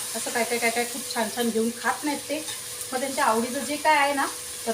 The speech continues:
ते मी आज बनवते. आज मला खूप दिवसांनी, म्हणजे मी कधी असं व्हिडिओमध्ये सांगत नाही, माझी तब्येत खूप दिवसांपासून खराब होती,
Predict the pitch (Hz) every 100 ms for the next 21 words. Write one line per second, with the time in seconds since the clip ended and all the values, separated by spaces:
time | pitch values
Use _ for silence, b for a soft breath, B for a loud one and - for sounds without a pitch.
0 | 233 226 233 233 247 247 196 190 175 -
1 | - - - 220 240 240 240 214 226 240
2 | 311 - - - - - - - - -
3 | 226 233 233 226 233 233 226 226 220 220
4 | 220 220 233 - 233 277 240 233 220 226
5 | 220 226 330 330 285 294 254 247 269 247
6 | 247 247 247 330